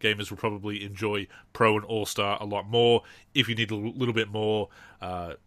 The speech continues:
challenge and, and you're not playing My Career or My Team, you could obviously adjust the sliders to begin with Pro or All-Star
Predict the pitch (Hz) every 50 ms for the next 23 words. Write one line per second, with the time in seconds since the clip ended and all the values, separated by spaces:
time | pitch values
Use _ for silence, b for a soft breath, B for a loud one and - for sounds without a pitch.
0 | _ _ _ _ _ - - 143 147 147 156 151 147 127 - - - 117 107 104
1 | - - 110 104 107 110 113 113 110 - - 120 113 110 110 107 107 104 B B
2 | B B _ 110 107 110 107 - 110 107 110 107 107 110 104 107 104 104 101 95
3 | 107 110 107 101 - 117 110 110 110 107 b b b - 113 104 110 104 107 107
4 | 104 - - 110 107 101 - 113 - - - 101 - - 107 107 110 104 104 104
5 | 104 98 - b b b _ - 104 98 95 87 107 107 104 131 131 120 113 117
6 | 110 101 - b b b b _ - - 120 113 110 110 107 101 95 110 110 104
7 | - - - 101 101 104 98